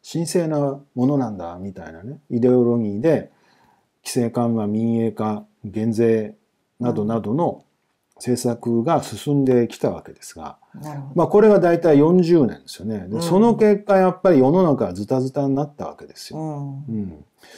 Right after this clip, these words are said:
Speaker 1: で、コロナ危機をきっかけに、やっぱり公共的なもの、政府の役割、
Speaker 2: うん。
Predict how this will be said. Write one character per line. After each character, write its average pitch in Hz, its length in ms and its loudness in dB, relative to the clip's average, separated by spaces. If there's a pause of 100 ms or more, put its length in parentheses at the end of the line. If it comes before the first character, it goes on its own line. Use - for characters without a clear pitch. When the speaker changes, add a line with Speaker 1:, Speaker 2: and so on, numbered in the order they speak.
(240)
Speaker 1:
で、 165 840 4 (520)
コ 165 140 0
ロ 185 80 4
ナ 190 140 2
危 - 220 -14
機 175 200 4
を 160 140 4
き - 260 -12
っ - 20 -20
か 151 160 0
け 156 120 0
に、 151 100 2
や 135 80 2
っ 131 140 -8
ぱ 151 100 0
り 120 180 2
公 190 400 4
共 190 200 6
的 165 280 0
な 147 100 0
も 135 160 0
の、 147 100 -6
政 180 380 0
府 160 100 -4
の 139 120 2
役 113 280 -2
割、 107 200 2
Speaker 2:
う - 20 -16
ん。 - 40 -18